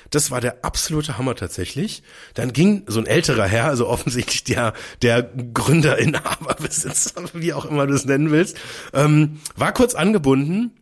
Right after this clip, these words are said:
Ähm, dann hab ich dem so kurz mein Problem <laughs> erzählt. Ich hab schon so gemerkt, es langweilt den fürchterlich. <laughs> Dann bin, bin ich einfach so ein bisschen schneller halt vorgegangen. Hat er, da hab ich dann irgendwann gesagt, ich, ich hab da halt irgendwie einen,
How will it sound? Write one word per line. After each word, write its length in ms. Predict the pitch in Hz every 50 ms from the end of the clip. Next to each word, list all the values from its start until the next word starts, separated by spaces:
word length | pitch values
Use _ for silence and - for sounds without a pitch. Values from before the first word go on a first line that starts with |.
| _ _ _ - - - - - - - - _ -
Ähm, 420 | 139 143 143 147 151 151 151 151 151
dann 140 | 151 143 143
hab 140 | 165 180
ich 60 | 185 -
dem 140 | 180 160
so 120 | 143 151 151
kurz 240 | - 185 180 - 160
mein 140 | 143 135
Problem 420 | 120 - 139 127 117 - 196 190 156
<laughs> 40 | -
erzählt. 320 | 160 - - - 131 120
Ich 100 | - -
hab 100 | 147 -
schon 140 | - 135 117
so 100 | 110 117
gemerkt, 260 | 110 104 104 113 -
es 140 | - - 107
langweilt 380 | 117 110 147 135 120 113 -
den 100 | 110 107 104
fürchterlich. 720 | - 127 131 151 147 - 123 110 - 113 147 202 - - -
<laughs> 60 | - - 571 571 698 740 - - 659 - 1077 1077 - 1077 - - 339 - - - - - - - 294 247 - - - 349 - - - 381 381 - - -
Dann 200 | 120 117 127 131
bin, 180 | 156 160 147
bin 120 | 135 170 151
ich 160 | - - 151
einfach 240 | - 131 - 185 170
so 80 | 165
ein 40 | 165
bisschen 220 | 180 170 - 160
schneller 460 | 143 - 147 147 151 170 196 202 208 - - - - -
halt 120 | 165 165 156
vorgegangen. 380 | - 165 170 180 170 165 160
Hat 100 | 165 160
er, 280 | 175 165 139 151 143 143
da 100 | 143 139
hab 80 | 143 165
ich 80 | 160
dann 140 | 170 151 143
irgendwann 220 | 151 156 160 143
gesagt, 260 | 127 135 143 131 - 147
ich, 180 | 131 123 -
ich 160 | - 135 -
hab 100 | 151 151
da 120 | - 135 120
halt 140 | 131 131 131
irgendwie 200 | 131 117 127 127
einen, 200 | 120 117 104